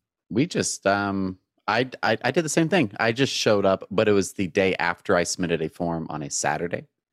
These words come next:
and I didn't have a response yet. So it's Saturday, then I went, it was on the way back home. Like, I literally passed the community. I'm like, "I'm just gonna pull in." 'Cause for me, like, I don't, Kevin might know this about me. Like,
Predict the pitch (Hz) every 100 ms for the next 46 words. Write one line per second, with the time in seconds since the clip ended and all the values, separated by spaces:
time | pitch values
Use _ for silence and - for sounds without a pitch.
0 | _ _ _ _ _ _ _ - 90 85
1 | 90 90 85 80 - 85 - 104 - _
2 | _ _ _ _ _ - 90 - 104 98
3 | 95 95 87 87 87 87 82 90 85 110
4 | 98 92 85 80 - 101 98 98 92 82
5 | 85 90 104 98 85 - 90 82 - -
6 | 87 80 78 80 78 - 113 - 78 92
7 | 87 90 - _ _ _ - 110 - -
8 | 113 113 113 90 87 80 90 87 78 _
9 | _ _ _ _ _ - _ - 90 85
10 | 80 80 - 80 80 82